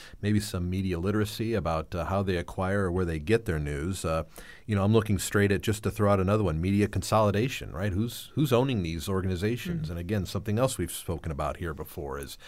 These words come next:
Speaker 1: who is buying up these newspapers, who's buying up these, uh, media organizations, and, uh, what are they doing with them? And unfortunately, what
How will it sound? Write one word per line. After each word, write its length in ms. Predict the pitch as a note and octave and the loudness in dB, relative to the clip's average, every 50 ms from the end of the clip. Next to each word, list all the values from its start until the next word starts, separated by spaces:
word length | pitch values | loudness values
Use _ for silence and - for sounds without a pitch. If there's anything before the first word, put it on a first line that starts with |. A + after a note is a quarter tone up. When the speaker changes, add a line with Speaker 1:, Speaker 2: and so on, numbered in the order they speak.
| - - - - - - | -18 -18 -18 -18 -12 -4
Speaker 1:
who 140 | - G#2 A2 | 2 4 4
is 100 | A2 G2+ - | 4 4 4
buying 320 | - G2 F#2+ G2 G2+ G2+ | 4 4 4 4 4 2
up 120 | G2+ G2 - | 2 2 2
these 200 | A2 G#2+ G2+ G2 | 0 0 2 2
newspapers, 640 | F#2+ F2+ F2 - - F2+ E2+ E2+ E2 - F#2+ G#2 G2 | 2 2 2 0 0 0 0 0 0 -2 -4 -4 -2
who's 180 | G2+ G2+ G2 - | -2 -2 -2 -2
buying 300 | - F#2 F2+ F#2 F#2 G2 | -2 -2 0 0 -2 -2
up 100 | F#2 F#2 | -2 -2
these, 240 | G2 G2 F#2+ F2 F2 | -2 -2 -2 0 0
uh, 120 | F#2+ F2+ F2 | 0 0 2
media 280 | F2+ F#2 G#2 G#2+ A2 F#2 | 2 2 2 2 2 2
organizations, 800 | D#2+ E2 D2+ E2 E2 C#2+ D#2 D2+ D2+ - - - G2+ A2 G#2+ G2 | 0 0 -2 -4 -4 -4 -4 -6 -6 -6 -4 -4 -4 -4 -2 -2
and, 280 | F#2 E2+ F2 F2 D#2+ | -4 -2 -2 -4 -2
uh, 80 | F2 E2+ | -2 0
what 120 | F2 G2 G#2 | 2 2 2
are 40 | G2 | 4
they 120 | G#2+ G#2+ | 2 2
doing 220 | G#2 A#2 C3 B2+ | 2 2 2 2
with 200 | F#2+ D2 - - | 0 -2 -4 -6
them? 180 | - B1 A1 A1 | -8 -10 -8 -8
And 80 | E2+ F2+ | -8 -6
unfortunately, 520 | F2+ E2+ - G#2+ G#2+ G#2+ - - G#2 F#2+ | -6 -6 -2 -2 -2 -2 -2 -2 -2 -2
what 160 | F2+ F#2 F#2 | 0 -2 -4